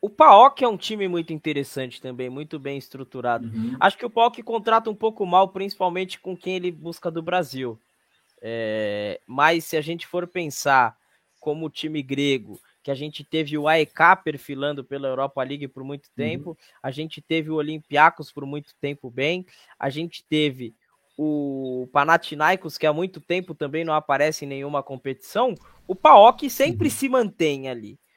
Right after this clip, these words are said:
Speaker 1: O paok sempre dá trabalho
Speaker 2: As
Speaker 1: pra
Speaker 2: zagas.
Speaker 1: alguém. O Paio-, o paok sempre chega numa segunda fase, numas oitavas. É um time chatinho, o paok. Mas
Speaker 2: Oi.
Speaker 1: se,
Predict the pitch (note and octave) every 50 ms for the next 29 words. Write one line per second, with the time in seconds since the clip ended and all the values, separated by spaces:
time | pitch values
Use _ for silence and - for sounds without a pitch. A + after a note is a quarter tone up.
0 | _ _ _ - C3 _ E3 F#3 G#3 A3+ - G#3+ - - C4 B3+ - A#3 G#3+ B3
1 | B3 B3 - A#3+ G#3 - - E3 E3+ E3+ - G#2 D3+ C#3+ - G#2 G2+ C#3 C#3+ D3
2 | D#3+ F3 F3+ F#3 F#3 _ _ _ _ _ _ _ _ _ _ _ - C#3+ - F3
3 | E3 E3+ F#3+ G3 F#3+ - D#3 - F3 F3 F#3 F3+ - - - G3+ G#3+ G3+ G3 F#3+
4 | E3+ - G3 F3+ E3+ F3 E3+ E3 E3 E3 D#3+ - D#3+ D3 D#3+ D3+ C#3+ C3+ - -
5 | D#3+ D#3+ F#3+ F3+ E3 E3 D#3 D#3+ E3 D#3+ D3+ C#3+ D3 C3+ A#2+ _ - D3+ F3+ F#3+
6 | F3+ D#3 C#3 D#3 F#3+ A3 A3 A3 - - A#3+ B3+ C#4+ C4+ - - D4+ - - _
7 | - - - A#3 B3+ C4+ C4 A3+ E3+ C#3 B2 - - C#3 C3 B2 A#2 A2 - _
8 | _ _ _ _ _ _ _ _ _ _ _ _ _ _ _ _ _ _ _ _
9 | _ _ - D#3 E3+ E3+ E3+ E3+ D#3+ - - - _ _ _ _ _ - D3+ C#3+
10 | D3 D3 D3+ D3+ _ _ _ - - -